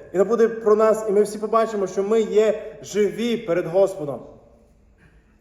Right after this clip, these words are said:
І Бог буде називати нас Богом живим. Тому що ти і я, ми будемо жити. Тому, дорогі друзі, дорогі, е, присутні в цьому місці, ми маємо це все.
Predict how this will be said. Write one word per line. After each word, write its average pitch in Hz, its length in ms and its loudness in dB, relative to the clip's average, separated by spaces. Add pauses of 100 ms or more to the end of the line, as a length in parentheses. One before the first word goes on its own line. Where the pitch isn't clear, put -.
І 160 100 -4
Бог 175 200 4
буде 185 200 0
називати 175 460 0
нас 165 380 0 (400)
Богом 151 300 0
живим. 151 460 -2 (1040)
Тому 156 160 -4
що 147 180 -10
ти 175 200 0
і 196 200 0
я, 139 200 -2 (420)
ми 143 100 -6
будемо 143 300 -4
жити. 143 340 -4 (480)
Тому, 202 140 2
дорогі 220 420 6
друзі, 214 360 6
дорогі, 190 460 4 (380)
е, 160 140 6
присутні 214 520 4
в - 60 -4
цьому 208 240 4
місці, 208 480 0 (840)
ми 202 160 6
маємо 208 480 4
це 196 160 -4
все. - 520 -4